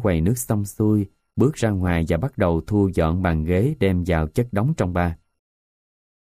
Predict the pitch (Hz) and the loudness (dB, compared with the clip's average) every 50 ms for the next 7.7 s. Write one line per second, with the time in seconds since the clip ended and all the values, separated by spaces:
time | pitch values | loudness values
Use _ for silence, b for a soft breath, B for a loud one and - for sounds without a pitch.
0 | _ _ _ _ _ _ _ _ - - - 92 95 98 95 87 82 98 117 - | _ _ _ _ _ _ _ _ -2 0 2 2 2 2 0 0 2 0 2 2
1 | 120 110 101 95 85 80 - 101 101 90 98 92 92 92 85 - - 101 104 117 | 0 0 2 2 0 2 2 0 0 2 0 0 0 0 -2 -2 -2 0 0 0
2 | 147 147 113 80 78 - 123 123 - - 151 165 - - 107 98 90 85 - _ | 2 2 2 0 0 0 -4 -6 -4 -4 -6 -6 -2 -2 0 0 0 -2 -4 _
3 | _ _ _ _ _ _ _ _ 135 135 135 123 104 101 123 127 101 87 120 139 | _ _ _ _ _ _ _ _ 2 2 2 2 2 2 2 2 2 2 2 0
4 | 131 104 87 92 110 139 156 139 120 113 107 98 92 87 85 - - 120 120 120 | 0 0 0 0 0 0 0 0 0 0 0 0 0 0 -2 -2 -2 -2 0 0
5 | 135 131 123 - 92 120 120 98 85 76 78 85 95 - - _ _ _ _ _ | 0 -2 0 0 0 0 0 0 0 0 0 0 0 -2 -6 _ _ _ _ _
6 | - 101 98 90 - 87 90 98 117 117 117 147 180 175 - 117 104 104 98 92 | 0 0 0 2 0 0 -2 0 0 0 0 2 0 0 0 -2 0 2 0 0
7 | 85 - 85 - - 110 110 - - 117 117 117 107 | 0 -2 -4 -4 -2 -4 -4 -4 -2 -2 0 0 -2